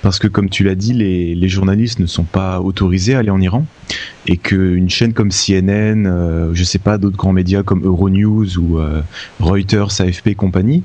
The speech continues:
euh, quand, quand ils diffusent une information, il y a quand même, il y a quand même, euh, du travail derrière et tu peux quasiment être sûr que, même si on peut encore dévier sur d'autres sujets, l'information, euh, qui est diffusée, elle va être, euh, elle va être traitée par des professionnels.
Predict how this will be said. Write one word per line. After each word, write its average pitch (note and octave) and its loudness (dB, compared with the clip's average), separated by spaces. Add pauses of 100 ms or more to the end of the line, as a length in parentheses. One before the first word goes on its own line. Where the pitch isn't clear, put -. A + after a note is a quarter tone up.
(640)
euh, C#2+ -4 (120)
quand, G2 0 (320)
quand G#2+ 0
ils G#2+ 2
diffusent C3+ 2
une B2 2
information, A2 0
il D3 2
y A2 2
a G2 -2
quand G2+ 0
même, C3 0
il G#2+ 0
y G2 2
a F#2 2
quand G2+ -2
même, B2 0
euh, F#2 0
du F#2+ -2
travail A2 0
derrière G2+ 0
et F2+ -2
tu - -8
peux F#2+ 0
quasiment G2+ 0
être F#2+ -4
sûr D3 -2
que, F#2 2 (640)
même G2 2
si G2 -2
on F2+ 0
peut F2+ -2
encore F#2+ 0
dévier G#2 2
sur G#2 -4
d'autres G2 0
sujets, A2+ 0
l'information, G#2+ 0 (560)
euh, F2+ 2
qui - -4
est G2 2
diffusée, G2 0
elle B2+ 2
va F#2+ 0
être, F#2+ -2
euh, E2 0
elle F#2+ 0
va F#2 2
être G2 -2
traitée A2 0
par G#2+ -2
des F#2 0
professionnels. G2 0